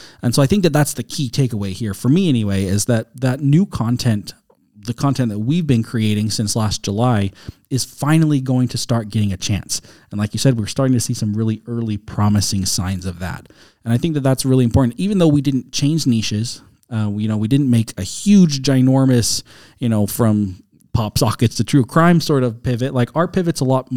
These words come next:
seems a lot more nuanced. Um, it was still really important to follow some of these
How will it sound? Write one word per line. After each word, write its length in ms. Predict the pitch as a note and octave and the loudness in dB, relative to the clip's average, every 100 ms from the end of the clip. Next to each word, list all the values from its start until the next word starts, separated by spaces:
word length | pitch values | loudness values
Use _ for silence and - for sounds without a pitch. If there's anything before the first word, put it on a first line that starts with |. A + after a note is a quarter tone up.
| A#2+ | -4
seems 280 | - F3 - | 0 0 0
a 60 | G2 | -4
lot 180 | B2+ | -6
more 140 | C#3 A2+ | -2 0
nuanced. 720 | G2+ A2+ C#3+ E3 - - - - - - - | 4 6 6 2 -2 -8 -8 -20 -20 -12 -2
Um, 180 | A#2+ - | -2 2
it 60 | |
was 160 | C#3 B2 | 2 2
still 340 | - E3 D#3 | 0 2 4
really 300 | C3 C3+ C#3 | 6 6 6
important 340 | A#2+ A2 C3 A2+ | 4 4 2 0
to 60 | |
follow 600 | - - A2+ A#2+ G#2+ G2 G2+ - - _ _ | -2 -2 2 2 2 0 -2 -8 -18 _ _
some 260 | - C#3 B2 | -4 0 0
of 80 | G2+ | 0
these 260 | G2+ - | -6 -8